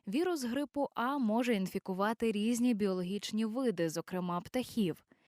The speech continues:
Віруси грипу Б та С трапляються лише серед людей.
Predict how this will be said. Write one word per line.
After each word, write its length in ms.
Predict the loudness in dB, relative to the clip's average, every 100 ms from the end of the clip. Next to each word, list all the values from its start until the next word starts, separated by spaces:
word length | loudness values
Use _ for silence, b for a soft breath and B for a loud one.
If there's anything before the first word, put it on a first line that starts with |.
| 0
Віруси 420 | 2 4 2 2
грипу 380 | 2 0 0 0
Б 320 | 2 2 0
та 140 | -4 -2
С 220 | 0 0
трапляються 720 | 0 -2 0 0 0 0 0
лише 340 | 0 -2 -2 -2
серед 440 | -2 -2 -4 -2
людей. 480 | 0 2 0 -2 -10